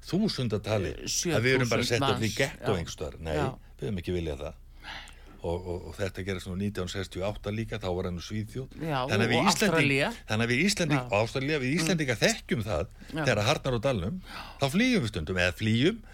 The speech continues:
Speaker 1: við ákveðum að flytja.
Speaker 2: Það er bara neyðarúrræði.
Speaker 1: Já, neyðar-, neyðarúrræði.
Speaker 2: Mm.
Speaker 1: Þannig að við þekkjum það hugarfar þegar allt er komið í, í klessu heim í héraði
Speaker 2: Já.
Speaker 1: að, að sækja sér hjálp og, og annars staðar. Þannig að ég, þess vegna að því leytinu til,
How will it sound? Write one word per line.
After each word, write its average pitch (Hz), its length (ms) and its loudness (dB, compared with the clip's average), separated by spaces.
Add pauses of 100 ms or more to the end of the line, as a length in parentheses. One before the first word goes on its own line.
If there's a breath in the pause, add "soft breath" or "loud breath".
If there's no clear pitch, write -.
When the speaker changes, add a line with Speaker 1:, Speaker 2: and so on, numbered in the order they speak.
(120)
Speaker 1:
við 107 180 -2
ákveðum 117 400 2
að - 60 -2
flytja. 104 320 2
Speaker 2:
Það 175 80 2
er 170 80 -4
bara 185 100 0
neyðarúrræði. 135 560 0
Speaker 1:
Já, 120 240 4
neyðar-, 135 380 4 (100)
neyðarúrræði. 104 640 2
Speaker 2:
Mm. 139 220 -6 (100)
Speaker 1:
Þannig 98 240 0
að 120 80 2
við 117 100 2
þekkjum 170 560 0
það 127 220 2
hugarfar 139 560 0
þegar 117 240 0
allt 135 160 -4
er 127 80 -2
komið 127 320 0
í, 113 100 2 (280 loud breath)
í - 160 -6
klessu 147 520 0
heim 117 220 2
í 104 80 0
héraði 110 420 2
Speaker 2:
Já. 143 220 -6 (220)
Speaker 1:
að, 101 240 -6
að 110 200 -4
sækja 131 400 0
sér 107 160 -2
hjálp 117 300 0
og, 104 240 -2
og - 560 -6
annars 104 240 0
staðar. 92 320 -2 (160 loud breath)
Þannig 113 320 2
að 110 240 -6
ég, 139 320 2
þess 123 240 -2
vegna 127 160 2
að 104 80 -6
því 151 160 0
leytinu 139 320 -2
til, 127 220 0